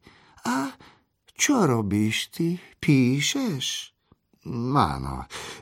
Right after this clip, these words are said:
píšem nový román. Á, určite si zase niečo vymýšľaš, opovržlivo na mňa žmúrkne. Neznášam, keď si vymýšľaš. Pravý spisovateľ si nevymýšľa.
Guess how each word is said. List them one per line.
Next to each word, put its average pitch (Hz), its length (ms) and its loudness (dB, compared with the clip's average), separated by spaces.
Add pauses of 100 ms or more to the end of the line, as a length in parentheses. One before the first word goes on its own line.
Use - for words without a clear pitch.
píšem 135 400 4
nový 104 400 4
román. 78 560 0
Á, 233 480 4
určite 175 640 4
si 147 240 2
zase 139 400 2
niečo 143 560 2
vymýšľaš, 123 1400 0
opovržlivo 87 960 0
na 78 160 -2
mňa 73 240 -2
žmúrkne. 69 640 -10 (460)
Neznášam, 139 1040 4
keď - 240 -2
si - 160 0
vymýšľaš. 95 880 -2
Pravý 262 480 4
spisovateľ 196 960 4
si 165 240 4
nevymýšľa. 120 1200 4